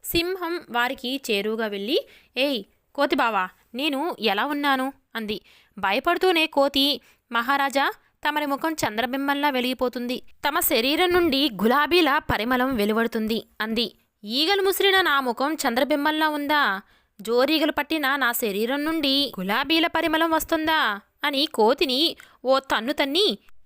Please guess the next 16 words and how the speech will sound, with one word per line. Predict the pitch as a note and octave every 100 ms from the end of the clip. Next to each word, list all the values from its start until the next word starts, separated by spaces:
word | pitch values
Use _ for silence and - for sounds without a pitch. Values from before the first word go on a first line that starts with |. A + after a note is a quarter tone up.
| _ _ -
"ఎలుగుబంటి | A3+ A3+ C4+ C#4+ C#4+
అల్లుడు, | D4 C#4 C#4+ G#4+ - _ -
నువ్వైనా | B3+ C#4 G#4 F#4 E4+
సరిగ్గా | F#4 B3 G#3 G3+ E4+ D4+
చెప్పు | - D4
నా | C#4
గురించి" | B3+ B3+ B3+ C#4+ F4 - -
అంది | A3+ A#3+
సింహం. | C4+ A#3 A#3+ G#3 _ _ _ -
"చిత్తం, | C4+ _ G4 G4 G#3+ _ _ -
తమరి | C4+ C#4+
ముఖం | A#3+ A#3+ E4+
ఈగలు | G4 G#3+ A#3+ F4 F#4
ముసిరి | D#4+ - B3 C#4 - -
అసహ్యంగా | G3+ C#4 C#4 C#4 C4+ E4
ఉంది. | C4+ C4 A3+